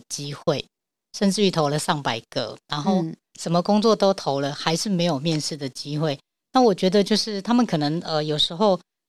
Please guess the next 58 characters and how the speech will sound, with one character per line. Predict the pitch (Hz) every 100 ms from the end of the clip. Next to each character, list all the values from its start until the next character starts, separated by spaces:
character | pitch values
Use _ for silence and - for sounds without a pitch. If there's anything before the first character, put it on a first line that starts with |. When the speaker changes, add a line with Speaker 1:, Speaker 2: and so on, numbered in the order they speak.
| _ -
Speaker 1:
搞 | 175 151
错 | - - 202
了 | 170
一 |
个 | 170
方 | 170 180 165
向。 | 175 175 156
其 | 196
实 | 254
找 | 240 147
工 | 151 202
作 | 196 208
最 | 175 -
主 | -
要 | 151 170
的 | 156
一 | 165
个 | 165
很 | 147 135
大 | 175
的 | 156
原 | 151
因 | 143
就 | 175
是 | 175
你 | 151
一 | 139
定 | 170
要 | 208
有 | 170
面 | 170
试 | 151 156
的 | 139
机 | - 139
会。 | 127 - _ _ _ _ _ -
Speaker 2:
嗯， | 214 190
Speaker 1:
哦， | 156
那 | 269
怎 | 208 -
么 | 233
样 | 262
有 | 175
面 | 214 214
试 | -
的 | 202
机 | 170 190
会？ | 202
Speaker 2:
对。 |
Speaker 1:
不 | 170 185
是 | - 226 196 - _ _ _ _ -
有 | 170
采-， | 208 -
有 | 175 170 165
职 | - 180
缺 | 170 226
就 | 220
去 | 208
投 | - 120